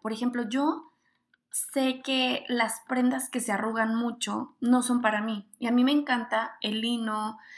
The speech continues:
me encantan estas texturas, pero la verdad es que no, no soy muy buena ni planchando ni dedicándole tiempo a que todo esté perfecto. Entonces, son texturas y telas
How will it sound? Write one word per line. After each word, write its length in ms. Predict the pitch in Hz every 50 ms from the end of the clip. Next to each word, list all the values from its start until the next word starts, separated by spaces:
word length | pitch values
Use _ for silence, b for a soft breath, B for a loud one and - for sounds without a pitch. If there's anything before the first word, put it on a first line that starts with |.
| B B B
me 80 | -
encantan 320 | 233 240 247 233 247 233 240
estas 380 | 226 - - - 226 220 -
texturas, 680 | - 196 - - - - 240 233 220 220 - - - - _
pero 160 | - 226 226
la 140 | 226 220 208
verdad 240 | 220 220 214 233 262
es 160 | 285 269 -
que 100 | - 220
no, 480 | 208 208 214 226 233 233 240 247 - - _
no 180 | - 220 226 226
soy 160 | 220 - 247
muy 180 | 247 240 233 233
buena 460 | 208 220 214 208 226 226 220 226 B B B B B B _
ni 140 | - 262 254
planchando 680 | 254 220 202 190 196 196 - 220 214 214 226 226 220
ni 140 | 226 220 214
dedicándole 560 | 208 196 214 208 - 202 208 214 214 202 202
tiempo 320 | - - 208 202 202 214
a 100 | 208 208
que 80 | - 196
todo 160 | - - 208
esté 220 | 208 196 - - -
perfecto. 500 | - 214 196 - 226 233 240 - - 202
Entonces, 540 | 202 202 - 208 208 202 - 240 247 B B B B B B B B
son 320 | - - - 277 277 277
texturas 580 | 285 311 - - - - 262 247 220 220 214 -
y 60 | 220
telas 420 | - - 208 208 208 214 - -